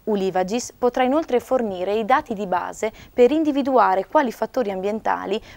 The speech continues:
possono influire sulla maturazione e composizione delle olive. La qualità finale dell'olio, ha sostenuto Cantini, deriva anche da un uso razionale della risorsa idrica, che dovrà tenere conto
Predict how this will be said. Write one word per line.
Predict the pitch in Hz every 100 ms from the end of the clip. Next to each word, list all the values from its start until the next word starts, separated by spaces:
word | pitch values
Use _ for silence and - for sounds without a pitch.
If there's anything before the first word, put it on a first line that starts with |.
| -
possono | 302 - 285
influire | 277 277 311 226 175 190
sulla | - - 226
maturazione | 247 302 226 262 - 262 208 190
e | 185
composizione | - 269 240 269 294 - - 175 -
delle | 196 214 233
olive. | 190 139 - - - _ _ _ -
La | 214 220
qualità | 254 254 269 349
finale | 349 208 214 202
dell'olio, | 185 180 170 170 180 190
ha | 190
sostenuto | - 202 - 240 247 202
Cantini, | 202 190 180 185 175 175 208 - -
deriva | 226 294 311
anche | 294 311 262
da | 220
un | 220 262
uso | 262 220
razionale | 233 269 302 269 180 160 180
della | 202 226 233
risorsa | 240 277 277 294
idrica, | 254 170 165 170 170 165 -
che | - 202
dovrà | 202 214
tenere | 196 190 190 180
conto | 185 170 170 208